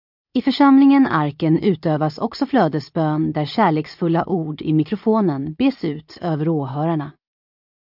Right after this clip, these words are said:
Jag tänker att det blir en form av kärleksbombning och sedan ser man inte allt annat som är galet i församlingen för att man blivit manipulerad.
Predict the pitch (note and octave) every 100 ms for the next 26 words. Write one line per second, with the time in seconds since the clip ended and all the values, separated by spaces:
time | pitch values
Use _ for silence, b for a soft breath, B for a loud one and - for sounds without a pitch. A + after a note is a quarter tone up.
0 | _ _ - C4+ C4 C4 B3 A#3+ G3 F#3
1 | D#3 D3+ F3 F3+ D#3+ D#3 D3+ C#3+ - G#3
2 | D#3 D#3 - A3 A3+ F#3 C3+ D3+ - F#3+
3 | - F#3 E3 F3 E3+ E3 E3+ G3+ A3 -
4 | C4 B3+ - G#3 F3 G3 G3 - D#3 D3+
5 | F#3+ D#3 D#3 D#3 D#3 G3 F#3 F#3 G3+ D3+
6 | C#3+ D3+ _ _ _ A#3 - F3 E3+ F#3
7 | D3+ D3 - D3+ D3 F3 E3 G3 F3 D3+